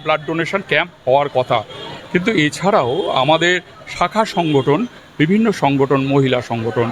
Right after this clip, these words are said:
ছাত্র সংগঠন, যুব সংগঠন, মাদারের সংগঠন, এই সব মিলিয়ে আমাদের প্রত্যেক দিন ধারাবাহিকভাবে ব্লাড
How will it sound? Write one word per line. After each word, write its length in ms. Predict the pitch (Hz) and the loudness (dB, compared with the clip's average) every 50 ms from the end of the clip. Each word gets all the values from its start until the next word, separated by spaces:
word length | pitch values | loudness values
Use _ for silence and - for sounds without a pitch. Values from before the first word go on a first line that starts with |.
| - - - - - - | -4 -10 -14 -16 -14 -6
ছাত্র 320 | - 185 185 170 - - 170 151 | -2 0 0 0 -2 -6 -6 -6
সংগঠন, 440 | - 147 131 127 123 117 - 131 131 135 | -4 -6 -6 -4 -4 -2 0 0 -2 -2
যুব 340 | 127 127 180 202 180 165 147 | -2 -2 0 2 2 2 0
সংগঠন, 500 | - - 127 123 120 123 120 117 123 120 120 - - - - - - | 0 -2 -4 -4 -2 -4 -2 -2 -2 -4 -4 -6 -14 -20 -12 -4 0
মাদারের 400 | 151 175 190 196 190 185 - - - | 0 0 2 0 -2 -4 -4 -6 -8
সংগঠন, 320 | 135 131 123 123 - 156 139 - - - - - | -6 -4 -4 -4 -4 -6 -8 -10 -18 -12 -4 -2
এই 80 | 208 | -2
সব 280 | 190 - - 202 220 214 180 165 | -2 0 2 2 2 2 0 -2
মিলিয়ে 440 | 165 160 180 214 233 254 202 160 147 165 208 - - - - - - - - | 0 0 2 2 2 2 2 2 2 0 0 0 -2 -14 -20 -20 -18 -8 -2
আমাদের 320 | 127 135 151 165 175 233 247 - - - - - - | 0 0 2 4 2 2 0 0 -8 -20 -10 -2 2
প্রত্যেক 400 | 196 196 196 - - - 226 185 151 131 | 2 2 2 0 0 0 0 0 0 -2
দিন 160 | 156 202 220 214 180 - | -2 -2 -2 -2 -6 -6
ধারাবাহিকভাবে 840 | - 135 143 165 180 175 196 190 190 202 190 175 208 202 226 339 392 - - - - - - - - - | -2 2 2 2 4 2 0 0 -2 -2 -6 -4 -4 -4 -2 -4 -6 -6 -8 -14 -20 -20 -20 -16 -8 -2
ব্লাড 180 | 131 135 147 | 0 0 0